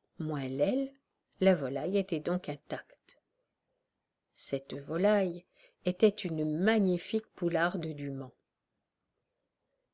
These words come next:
Évidemment, Marianne comptait tirer pour le dîner du chevalier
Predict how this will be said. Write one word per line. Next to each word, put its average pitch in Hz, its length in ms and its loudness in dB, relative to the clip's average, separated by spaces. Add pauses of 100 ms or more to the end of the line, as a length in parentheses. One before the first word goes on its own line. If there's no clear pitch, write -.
(140)
Évidemment, 175 680 0
Marianne 190 640 2
comptait 147 360 -6
tirer 196 400 2
pour 139 200 -6
le 135 120 -6
dîner 165 340 0
du 139 100 -8
chevalier 180 680 -2